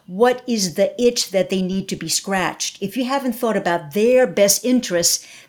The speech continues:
then you may need to reorganize or retool your message. So you have to really speak with the audience in mind first, and then you won't be boring.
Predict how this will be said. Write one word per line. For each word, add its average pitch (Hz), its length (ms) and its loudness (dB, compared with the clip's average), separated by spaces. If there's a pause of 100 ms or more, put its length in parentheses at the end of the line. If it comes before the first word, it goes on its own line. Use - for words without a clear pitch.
then 302 540 4
you 269 140 2
may 285 320 2
need 262 300 2
to 247 140 -2
reorganize 202 1500 -2
or 170 120 -2
retool 185 680 -2
your 170 100 -4
message. - 640 -6 (200)
So 196 400 0
you 220 120 -2
have 285 200 -2
to 262 100 -2
really 262 220 0
speak 269 320 -2
with 208 140 0
the 196 100 -2
audience 190 440 0
in 170 100 -6
mind 170 280 -8
first, - 560 -6
and 190 160 -4
then 226 160 0
you 220 80 0
won't 196 180 -2
be 180 80 -2
boring. - 440 -8